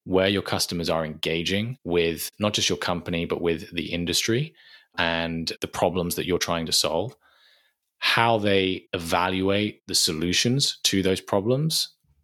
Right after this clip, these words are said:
and what is gonna convince them to go ahead and make a purchase.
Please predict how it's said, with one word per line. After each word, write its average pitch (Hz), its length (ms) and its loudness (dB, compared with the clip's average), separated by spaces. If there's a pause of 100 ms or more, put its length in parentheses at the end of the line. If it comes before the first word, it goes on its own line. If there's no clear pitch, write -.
(160)
and 95 320 0
what 104 180 6
is 98 140 0
gonna 90 160 0
convince 87 460 -2
them 80 260 -2
to - 120 -2
go 80 200 0
ahead 80 420 -2
and 80 300 -4
make 80 340 -4
a - 60 -8
purchase. - 680 -4